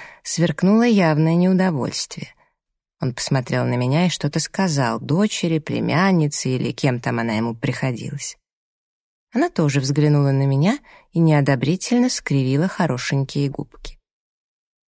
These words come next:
Не знаю, что вызвало эту пренебрежительную гримаску.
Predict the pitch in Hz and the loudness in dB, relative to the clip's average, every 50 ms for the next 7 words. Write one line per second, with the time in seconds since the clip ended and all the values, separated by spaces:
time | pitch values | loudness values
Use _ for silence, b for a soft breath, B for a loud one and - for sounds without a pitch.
0 | _ _ - 214 226 214 185 156 147 147 135 131 127 - - - - 135 127 131 | _ _ 0 4 4 6 6 4 4 2 2 0 0 -2 -2 -2 -2 -2 0 2
1 | 208 220 202 151 139 123 120 120 - - - - 131 - - - 123 123 113 110 | 2 2 4 2 0 0 -2 -2 -4 -4 -6 -8 -10 -6 -4 -4 -2 -2 -2 -2
2 | 123 123 113 113 113 113 - - 113 110 110 110 107 107 113 117 113 - - 139 | -4 -4 -4 -4 -6 -8 -6 -6 -4 -2 -2 -4 -4 -4 -6 -6 -6 -6 -6 -6
3 | - - - - - | -8 -8 -10 -12 -16